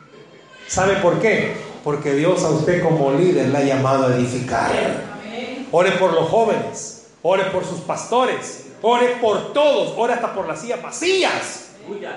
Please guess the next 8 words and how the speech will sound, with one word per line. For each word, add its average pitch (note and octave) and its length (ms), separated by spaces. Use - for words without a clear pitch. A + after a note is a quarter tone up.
porque D3+ 180
hemos D#3 180
sido D3+ 180
llamados C#3 440
a - 20
edificar. A#2 420
¿Somos G3 340
oscuridad F#3+ 600